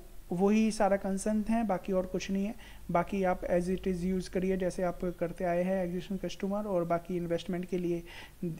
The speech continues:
इस channel को, इस video को, हमारी को like करिए, comment करिए, share करिए, और अच्छी जगह ही आप अपना investment करिए, as well as मेरे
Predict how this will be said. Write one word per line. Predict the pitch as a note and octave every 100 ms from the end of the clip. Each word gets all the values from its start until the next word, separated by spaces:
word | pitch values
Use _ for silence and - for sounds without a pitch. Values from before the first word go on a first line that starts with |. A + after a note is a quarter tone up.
| -
इस | E3+ -
channel | F3 D#3 E3+ D#3+ F3
को, | F3+ F3+
इस | E3+ E3
video | E3 E3 E3+
को, | E3+ F3+
हमारी | E3+ E3+ D#3+
को | D#3+ - -
like | D#3+ D#3+ D#3+
करिए, | F3+ F3+ F3+ F3 -
comment | E3+ E3+
करिए, | F3 F3 F3+
share | - F3 F3
करिए, | F#3 F3 F3+ G#3+ - - - -
और | E3 E3+
अच्छी | F3 F3 -
जगह | A3 G#3 G#3+
ही | G3+ A3
आप | G#3+ F#3+
अपना | F3 F3+ F3
investment | F3 E3 E3 F3+ F3
करिए, | F#3 F3 G3+ B3
as | F3 E3+
well | F3+ F3+
as | F3
मेरे | F3+ F#3 G3